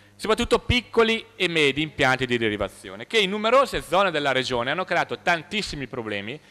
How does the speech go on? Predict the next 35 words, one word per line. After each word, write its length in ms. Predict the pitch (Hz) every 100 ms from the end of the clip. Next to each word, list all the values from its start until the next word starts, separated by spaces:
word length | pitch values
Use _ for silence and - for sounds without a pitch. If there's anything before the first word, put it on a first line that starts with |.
| -
e 100 | -
hanno 160 | 156 185
creato 480 | 185 202 156 160 147
veri 320 | 165 196 202
disastri 600 | 180 165 127 117 - 127 139
ambientali. 720 | 123 110 104 98 90 85 85 - -
Cito 260 | 156 165
ad 60 | 151
esempio 680 | 143 135 147 143 - 143 135
Sondrio, 520 | - 220 156 110 104
nella 160 | 107
Valtellina. 760 | 110 117 - 117 156 160 98 90 - - -
Ci 80 | -
sono 360 | 143 135 117 -
numerosi 760 | 127 123 135 190 151 120 117 110
comitati 580 | - 135 120 143 143 143
locali 500 | 127 - 170 160 123
che 100 | 139
si 120 | -
battono 320 | 131 156 175
per 120 | 143 147
la 60 |
tutela 320 | 143 139 175
dei 160 | 160 147
torrenti 580 | 139 139 165 185 180 156 - - _
che 300 | 156 156 - - _ _
per 160 | - 147
la 80 |
maggior 280 | 143 143 147
parte 280 | - 160 -
dell'anno 420 | 143 131 151 175
ormai 340 | 147 127 151 151
sono 280 | - 160 135
prosciugati, 720 | - 151 - 127 180 143 123
appunto 800 | - - 214 220 208 220 240